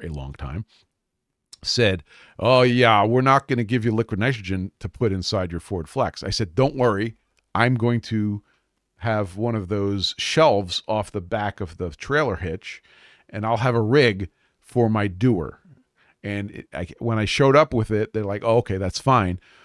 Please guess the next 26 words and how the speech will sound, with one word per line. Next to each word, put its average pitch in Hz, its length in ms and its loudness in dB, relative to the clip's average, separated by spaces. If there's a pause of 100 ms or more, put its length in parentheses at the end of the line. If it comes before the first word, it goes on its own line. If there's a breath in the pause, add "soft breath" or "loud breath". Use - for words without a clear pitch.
(280 soft breath)
And 98 140 -6
that 101 160 -6
was 87 140 -10
good. 78 240 -8
But 107 140 -6
they 147 160 4
are 170 100 6
going 165 220 2
to 139 80 4
be 131 100 0
very 143 320 2
concerned 143 840 0
about 110 440 2
how 123 360 2
you 131 320 2
are 110 160 4
going 110 260 0
to 110 220 0
transport 113 600 -6
it. 87 160 -10
And 95 160 -8
if 90 140 -10
they 127 240 0
are 120 200 4
not 127 260 -2
convinced 135 580 -2